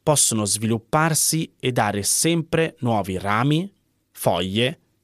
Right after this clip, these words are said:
fiori. Invecchiando il cervello perde cellule e sinapsi, i collegamenti fra le cellule.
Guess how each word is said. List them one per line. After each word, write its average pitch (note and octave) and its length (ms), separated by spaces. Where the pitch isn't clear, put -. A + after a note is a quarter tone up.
fiori. F#2+ 540
Invecchiando C#3 680
il C3 60
cervello D3 460
perde C#3+ 320
cellule C#3+ 560
e A#2 60
sinapsi, G#2+ 680
i - 80
collegamenti C3 640
fra A2+ 160
le G#2+ 100
cellule. G2+ 600